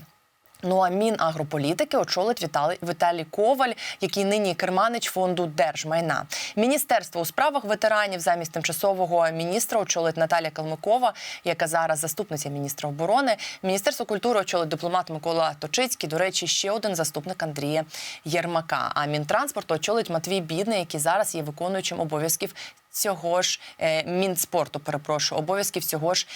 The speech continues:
міністерства. І до усіх цих часом заплутаних ротацій створять ще одне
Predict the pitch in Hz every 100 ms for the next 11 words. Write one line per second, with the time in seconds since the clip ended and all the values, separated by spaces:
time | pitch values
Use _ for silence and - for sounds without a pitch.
0 | - - 175 175 190 - 156 127 - -
1 | 151 - - - - 269 311 220 240 233
2 | - 311 - - 254 - - 220 208 185
3 | 175 165 214 180 156 165 165 220 285 -
4 | 165 147 180 196 190 170 - - - 262
5 | 277 185